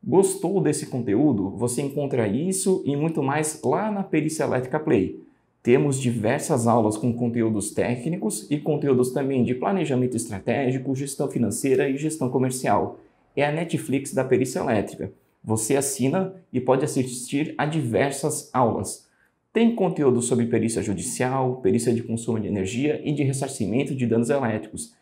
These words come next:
inspeção elétrica, laudo para crédito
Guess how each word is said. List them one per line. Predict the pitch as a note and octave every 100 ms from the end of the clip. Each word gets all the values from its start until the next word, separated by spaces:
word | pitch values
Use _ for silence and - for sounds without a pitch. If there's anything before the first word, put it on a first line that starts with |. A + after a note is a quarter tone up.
| _ -
inspeção | G3 - C3+ C3 A#2+
elétrica, | D2 C#3+ D#3 D3+ D3+ D3+ C#3+ - - -
laudo | C3 F3 E3+
para | - A#2+
crédito | A#2+ A#2 A#2 A2+